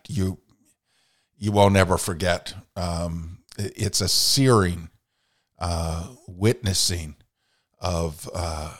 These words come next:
a singular event. Um, but he, his novels are just, uh, they set you on <laughs> fire.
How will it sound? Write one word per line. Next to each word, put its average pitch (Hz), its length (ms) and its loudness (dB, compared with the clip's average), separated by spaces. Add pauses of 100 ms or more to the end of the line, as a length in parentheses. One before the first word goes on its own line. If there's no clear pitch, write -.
a - 60 -16
singular 90 640 -2
event. 80 480 -6 (880)
Um, 90 600 -6 (580)
but 139 140 2
he, 143 100 2 (280)
his 113 240 0
novels 117 560 8
are 92 140 6
just, - 640 2 (480)
uh, 92 400 -2
they - 160 -6
set - 380 4
you 110 120 4
on 92 140 6
<laughs> - 20 -2
fire. 107 560 4